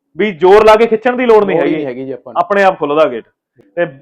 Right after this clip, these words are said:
Speaker 1: ਬਾਈ ਹੁਣੀ ਨਾਲ ਕਹਿੰਦੇ ਵੀ side by side ਦੇ ਨਾਲ ਤੁਹਾਨੂੰ ਮੋਬਾਈਲ ਫੋਨ ਤਾਂ ਲੈ-, ਜਿਹੜਾ ਹੈਗਾ ਗਿਫਟ ਦੇਣਾ ਹੀ ਦੇਣਾ। ਠੀਕ ਹੈ ਜੀ?
Speaker 2: ਹਾਂਜੀ।
Speaker 1: ਤੇ ਅੱਗੇ ਆਪਾਂ ਚੱਲਦੇ ਹਾਂ, ਅੱਗੇ ਹੋਰ ਆਈਟਮਾਂ ਬਾਰੇ ਗੱਲ ਕਰਦੇ ਹਾਂ।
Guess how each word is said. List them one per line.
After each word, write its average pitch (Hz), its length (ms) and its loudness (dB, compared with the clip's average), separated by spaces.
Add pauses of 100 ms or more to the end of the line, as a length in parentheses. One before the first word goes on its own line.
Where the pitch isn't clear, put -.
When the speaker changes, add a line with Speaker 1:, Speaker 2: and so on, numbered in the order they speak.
(140)
Speaker 1:
ਬਾਈ 185 140 4
ਹੁਣੀ 233 120 0
ਨਾਲ 185 240 2
ਕਹਿੰਦੇ 214 180 -2
ਵੀ 240 80 -6
side 185 340 0
by 214 80 2
side 202 260 2
ਦੇ 214 80 -2
ਨਾਲ 202 120 0
ਤੁਹਾਨੂੰ 220 220 -4
ਮੋਬਾਈਲ 180 220 0
ਫੋਨ 190 200 -8
ਤਾਂ 190 100 0
ਲੈ-, 185 180 -6
ਜਿਹੜਾ 190 140 -2
ਹੈਗਾ 185 180 -2
ਗਿਫਟ 170 200 -12
ਦੇਣਾ 156 220 -8
ਹੀ 143 60 -12
ਦੇਣਾ। 113 180 -18 (540)
ਠੀਕ 175 140 -6
ਹੈ 202 60 0
ਜੀ? 208 120 -10 (200)
Speaker 2:
ਹਾਂਜੀ। 113 140 -16
Speaker 1:
ਤੇ - 120 -6
ਅੱਗੇ 214 120 0
ਆਪਾਂ 233 160 4
ਚੱਲਦੇ 208 320 2
ਹਾਂ, 214 160 -2
ਅੱਗੇ 180 160 -4
ਹੋਰ 180 200 -2
ਆਈਟਮਾਂ 196 240 0
ਬਾਰੇ 196 140 0
ਗੱਲ 190 140 0
ਕਰਦੇ 190 280 0
ਹਾਂ। 190 100 -6